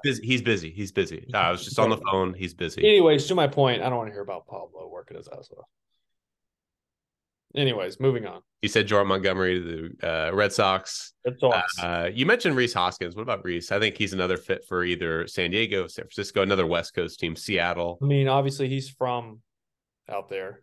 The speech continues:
Speaker 2: He went to Sac State, right?
Speaker 1: Yes, he did. Stingers up.
Speaker 2: Yep. Um, I would love him to be in Boston. I love Rhys. I got to know him well when I, when I was there in twenty eighteen.
Speaker 1: Yeah.
Speaker 2: And, uh, he's a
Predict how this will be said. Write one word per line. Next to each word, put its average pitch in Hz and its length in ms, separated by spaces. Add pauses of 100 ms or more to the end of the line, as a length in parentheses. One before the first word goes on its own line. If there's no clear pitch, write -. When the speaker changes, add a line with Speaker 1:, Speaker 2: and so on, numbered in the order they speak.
Speaker 2:
He 135 120
went 139 180
to 139 60
Sac 104 280
State, 113 360
right? 107 220 (440)
Speaker 1:
Yes, - 180
he 139 120
did. 170 440
Stingers 156 400
up. 220 240 (680)
Speaker 2:
Yep. 139 180 (960)
Um, 107 680 (1400)
I 160 200
would 208 160
love 139 360
him 113 300 (420)
to - 60 (160)
be 160 60
in 110 140
Boston. 101 480
I 127 120
love 135 300
Rhys. 104 260
I 135 80
got 151 160
to 151 60
know 131 160
him 123 60
well 117 180
when 110 100
I, 95 100
when 113 180
I 110 60
was 110 120
there 107 220
in 98 100
twenty 104 240
eighteen. 101 400 (960)
Speaker 1:
Yeah. - 80 (120)
Speaker 2:
And, 98 100
uh, 95 140
he's 143 220
a - 40